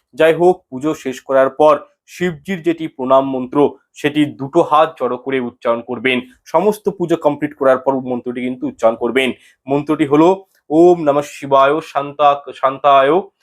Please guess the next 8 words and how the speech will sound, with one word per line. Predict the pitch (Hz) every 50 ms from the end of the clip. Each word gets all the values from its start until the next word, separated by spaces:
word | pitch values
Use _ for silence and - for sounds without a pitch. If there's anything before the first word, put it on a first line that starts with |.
| _ _ _
করুণাত্রায় | - 147 151 156 170 170 170 170 160 165 151 143 135 139 143 143
হে | 139 127 127 139 143 143 -
তবে | 139 131 123 139 147 151
নিবেদিতামি | 143 131 127 127 135 139 135 123 123 123 - 127 123 123 135 143 165 185 - _ _ _ _ _ -
চাত্মনাং | 165 160 160 160 160 160 165 170 175 175 170 -
তং | 156 147 147 147 131
গতিং | 123 120 - 147 160 175 170 -
পরমেশ্বরম। | 143 135 131 135 131 - - - 143 147 151 147